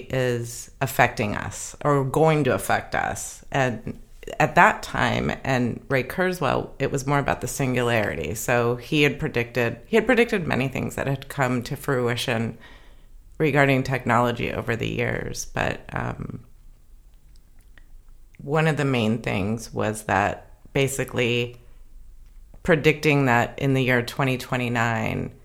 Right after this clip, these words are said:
artificial intelligence, when artificial intelligence, um, superseded biological intelligence, it was gonna be a disaster. So it was more about that and watching technology and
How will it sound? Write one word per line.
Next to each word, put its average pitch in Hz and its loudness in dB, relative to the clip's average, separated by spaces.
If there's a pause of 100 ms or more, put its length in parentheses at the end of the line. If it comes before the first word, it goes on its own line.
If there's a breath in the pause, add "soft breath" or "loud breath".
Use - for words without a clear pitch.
(260)
artificial 131 2
intelligence, 110 -2
when 170 6
artificial 147 0
intelligence, 123 -4 (1040 soft breath)
um, 101 0 (240)
superseded - -2
biological - -4
intelligence, - -10
it 123 -2
was 127 -4
gonna 120 -4
be 120 -2
a - -6
disaster. 104 -4
So - -2
it - 2
was 147 2
more 156 6
about - 0
that 110 4
and 113 0
watching 110 -2
technology 113 -4
and 104 -4